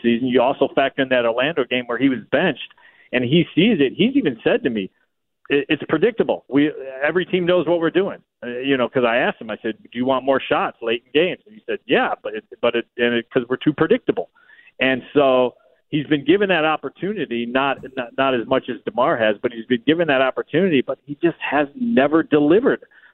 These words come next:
Um, you know, like I said, I can think of that Charlotte game a couple of years ago, um, and then,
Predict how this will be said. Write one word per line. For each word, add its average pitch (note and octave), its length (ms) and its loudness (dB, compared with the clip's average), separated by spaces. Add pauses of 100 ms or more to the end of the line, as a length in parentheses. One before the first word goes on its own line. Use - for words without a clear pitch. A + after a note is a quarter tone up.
(100)
Um, A#2 280 -2
you C#3 80 2
know, C3 100 2
like B2+ 320 0
I F3 160 2
said, G#3 180 2
I B2+ 120 -2
can - 140 -12
think D#3 120 -2
of D3+ 60 -2
that C#3 200 0
Charlotte D3+ 360 0
game E3 180 -2
a C3+ 60 0
couple D3 260 -2
of B2 60 2
years C3 260 2
ago, F3 340 2 (520)
um, A#2 560 -2 (600)
and B2+ 220 0
then, C3 400 -4